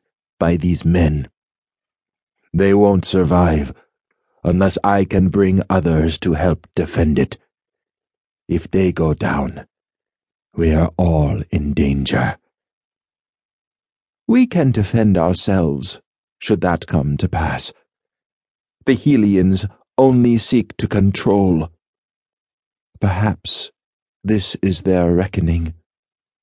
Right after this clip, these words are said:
Lord Vigon sighed and glanced at Everin. Everin narrowed his eyes. "Before I bring up my points,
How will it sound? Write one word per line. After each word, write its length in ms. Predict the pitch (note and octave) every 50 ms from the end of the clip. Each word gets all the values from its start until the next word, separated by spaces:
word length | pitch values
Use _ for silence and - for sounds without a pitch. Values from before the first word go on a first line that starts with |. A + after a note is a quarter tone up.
| _ _ _ _ _ _ _ _ _ _ _ _ _ _ _ _ -
Lord 200 | E2 E2 D#2+ D2
Vigon 460 | D#2 E2 D#2 D#2 D#2 D#2 D2 D2+ D#2
sighed 500 | - - - E2+ D#2+ D2+ C2+ C2+ C#2+ C#2+
and 200 | D#2 D#2 D2+ -
glanced 500 | - F#2 E2 D#2+ D#2+ E2 D#2+ D#2 - -
at 100 | F2 D#2+
Everin. 440 | E2+ F2 F2 F2+ E2 E2 D#2+ E2 E2 - _ _ _ _ _ _ _ _ _ _ _ _ _ -
Everin 440 | F2+ E2 - C#2 C#2 D#2 D#2 E2
narrowed 420 | D#2+ E2 D#2+ D#2 D#2 D#2 D#2 E2 D2+
his 160 | F#2 E2+ D#2+
eyes. 440 | F2 E2+ E2 D2 C#2 D2+ C#2+ - - _ _ _ _ _ _ _ _ _ _ _ _ _ _ _ _ _
"Before 400 | B2 C3+ C3 - D#3+ E3+ F3+ F3+
I 160 | D#3+ D#3 D#3
bring 280 | B2+ B2 B2 A#2+ G#2 G2+
up 180 | G2+ G2+ G2
my 240 | - A2 G#2+ A2 A2
points, 560 | G#2+ - - D2 C2+ C2 C2+ C#2+ - - -